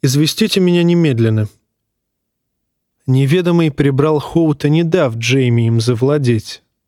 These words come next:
Но Золла еще гуляет на воле, вместе с Шагвеллом, Роржем,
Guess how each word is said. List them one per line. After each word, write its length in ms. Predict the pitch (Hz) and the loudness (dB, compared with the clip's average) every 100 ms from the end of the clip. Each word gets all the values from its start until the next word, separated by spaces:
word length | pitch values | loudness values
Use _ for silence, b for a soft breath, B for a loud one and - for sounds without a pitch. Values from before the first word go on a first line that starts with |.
| _ _ _ _ - | _ _ _ _ -4
Но 220 | 127 131 | -2 0
Золла 440 | 113 143 190 202 | 0 0 0 0
еще 380 | 202 185 - 185 | 0 0 0 -2
гуляет 600 | 160 175 196 214 131 - | 0 0 2 0 0 -2
на 160 | 127 123 | -2 0
воле, 440 | 120 117 110 107 - _ _ _ - | 0 0 0 -4 -10 _ _ _ -6
вместе 540 | 127 131 127 - - | -2 0 -2 -4 -2
с 40 | 120 | -2
Шагвеллом, 840 | - - 190 170 165 170 165 143 - - | -2 0 -2 0 0 2 0 -2 -6 -4
Роржем, 720 | 127 151 160 123 143 139 | -2 0 -2 -2 -2 -2